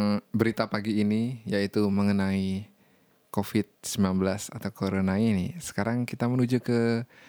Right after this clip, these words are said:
bagian yang ditunggu-tunggu ini. Karena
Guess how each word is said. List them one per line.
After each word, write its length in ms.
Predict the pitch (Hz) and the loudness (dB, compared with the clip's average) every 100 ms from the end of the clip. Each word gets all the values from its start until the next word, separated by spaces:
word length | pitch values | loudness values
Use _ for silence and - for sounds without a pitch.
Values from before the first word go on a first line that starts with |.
| - - - | -20 -20 -2
bagian 320 | 110 110 117 | 0 2 2
yang 120 | 117 120 | 2 2
ditunggu-tunggu 580 | 117 120 120 117 139 135 | 2 4 4 4 4 2
ini. 220 | 127 127 - - _ _ _ _ - _ _ - - _ - - - | 2 -2 -6 -20 _ _ _ _ -20 _ _ -20 -20 _ -20 -20 -8
Karena 680 | - 110 117 120 117 117 | -4 -2 0 0 0 0